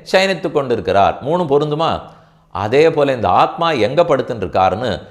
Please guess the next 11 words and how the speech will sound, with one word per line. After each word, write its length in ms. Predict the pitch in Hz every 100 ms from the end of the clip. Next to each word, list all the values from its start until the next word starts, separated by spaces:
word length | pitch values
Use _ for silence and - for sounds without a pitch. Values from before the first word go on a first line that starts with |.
| - _
சாந்தோக்கிய 600 | - 143 196 196 180 147
உபனிஷத்து 540 | 127 127 117 104 87 104 - - _
இவன் 280 | 127 139 123
எங்கு 280 | 131 185 220 202
தூங்குகிறான்னு 800 | 170 170 160 139 135 127 127 143
கேட்டுக்கொள்கிறது. 680 | 151 131 127 113 92 82 76 - _ _ _
அப்ப 260 | 110 - 160
அது 100 | 131
முதல்ல 300 | 104 151 135
சொல்லச்சே, 440 | 101 95 95 156 117 76 - - - 92
நாடி 400 | 101 147 196